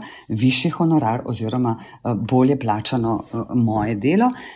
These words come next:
in to sem dejansko potem tudi, eh, dobila v naslednjih letih, da sem lahko normalno zaživela kot mlad človek, pišo, kako se postavlja na noge, ano. Če mi pa še tam ne bi ratalo, ja, pa bi šla pa, pa bi šla pa za profesorico telovadbe v službo na,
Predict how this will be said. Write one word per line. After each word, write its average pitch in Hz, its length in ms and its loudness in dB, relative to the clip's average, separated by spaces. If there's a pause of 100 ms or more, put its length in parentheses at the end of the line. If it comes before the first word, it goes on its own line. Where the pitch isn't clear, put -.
in 120 300 -2
to 127 160 -2
sem 147 180 2
dejansko 110 420 -4
potem 113 320 -4
tudi, - 340 -8
eh, 113 280 -6
dobila 110 380 -2
v - 80 -8
naslednjih - 480 -6
letih, 196 360 2
da 127 120 -2
sem 110 160 -4
lahko 113 320 2
normalno 139 520 6
zaživela 123 520 0
kot 107 180 -6
mlad 127 380 -2
človek, 143 480 -2
pišo, 139 260 -2
kako 120 240 -6
se - 140 -8
postavlja 113 500 -2
na 120 140 -2
noge, 101 320 -6
ano. - 260 -8 (300)
Če - 160 4
mi 131 120 6
pa 110 120 0
še 104 180 -4
tam 302 180 10
ne 180 140 8
bi 135 120 4
ratalo, 101 340 0 (280)
ja, - 220 4 (140)
pa 101 180 0
bi - 120 0
šla - 180 0
pa, - 160 0 (360)
pa - 140 6
bi 175 100 6
šla - 180 6
pa 120 100 2
za 117 120 -2
profesorico 101 580 -6
telovadbe 98 520 -6
v 104 80 -2
službo 117 440 0
na, 104 100 0